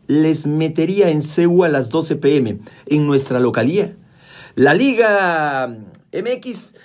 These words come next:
no debe de acceder a torneos sin visita recíproca, no es justo.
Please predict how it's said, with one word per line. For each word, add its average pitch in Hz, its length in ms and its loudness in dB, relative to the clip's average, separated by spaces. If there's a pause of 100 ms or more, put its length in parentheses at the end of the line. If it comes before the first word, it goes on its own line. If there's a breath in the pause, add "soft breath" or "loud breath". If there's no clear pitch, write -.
(180 soft breath)
no 240 300 0
debe 262 360 2
de 185 220 0
acceder 170 520 -4
a 135 100 -10
torneos 190 480 -6
sin 147 220 -12
visita 185 340 -6
recíproca, 165 600 -4
no 220 140 -2
es 247 100 -4
justo. - 420 -8